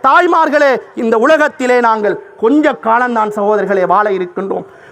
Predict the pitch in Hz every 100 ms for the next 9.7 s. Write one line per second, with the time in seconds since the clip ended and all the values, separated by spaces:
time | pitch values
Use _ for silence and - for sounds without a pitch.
0 | - 285 330 311 294 277 269 339 - -
1 | 339 330 285 294 277 269 262 262 262 247
2 | 247 208 - - _ _ - 247 349 349
3 | 349 349 349 330 302 349 349 320 311 285
4 | 285 285 285 262 254 233 - - - -
5 | 262 339 320 294 302 370 392 349 339 349
6 | 285 339 320 294 285 254 254 254 247 240
7 | 226 165 - - 277 359 349 320 320 294
8 | 370 330 - 277 349 392 370 359 349 294
9 | 262 294 277 - 247 233